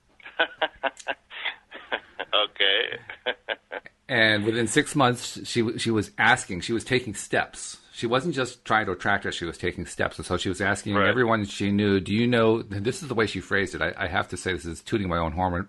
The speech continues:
Speaker 2: a little bit, so it's a little bit uncomfortable. <laughs> But
Speaker 1: Yeah.
Speaker 2: but, uh, she would ask people, "Do you know of any emotionally healthy men?"
Speaker 1: <laughs> That's a good question. <laughs>
Speaker 2: And she asked my friend Deborah that, and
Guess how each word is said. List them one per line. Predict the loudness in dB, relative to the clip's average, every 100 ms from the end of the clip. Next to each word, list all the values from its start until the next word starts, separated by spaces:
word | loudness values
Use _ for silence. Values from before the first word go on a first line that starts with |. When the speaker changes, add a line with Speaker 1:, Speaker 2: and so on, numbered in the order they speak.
| -4
Speaker 2:
a | -4
little | -2 -2
bit, | -2 -2
so | 0 0
it's | -2
a |
little | -4 -2 0
bit | 2
uncomfortable. | 0 0 -2 -2 2 6
<laughs> | 8
But | 8 6 2 -6 -6 -10 -2
Speaker 1:
Yeah. | 2 4 4 2 0 -2
Speaker 2:
but, | 4 6 8
uh, | 8 8 6 4
she | 2
would | 4 6
ask | 8 6 4
people, | 2 4 2
"Do | 2 4
you | 6
know | 8 8
of | 8
any | 4 4
emotionally | 4 4 2 0 2
healthy | 2 2 2
men?" | 2 2 0 -6 -14 _ _ _ _ _
Speaker 1:
<laughs> | -6 -6 -4 -4 -6 -6 -8 -4 -6 -6 -10 -18 -16 -16 -18 -6
That's | -6 -6
a | -8 -8
good | -4
question. | 0 0 -2 -4 -4 -4
<laughs> | -10 -16 -20 -20 -16 -14 -14 _ 4
Speaker 2:
And | 6 8 6 2
she | 4 8
asked | 8 8
my | 4
friend | 4 2 2 0 2
Deborah | 4 6 6
that, | 6 6 4 2
and | 2 2 0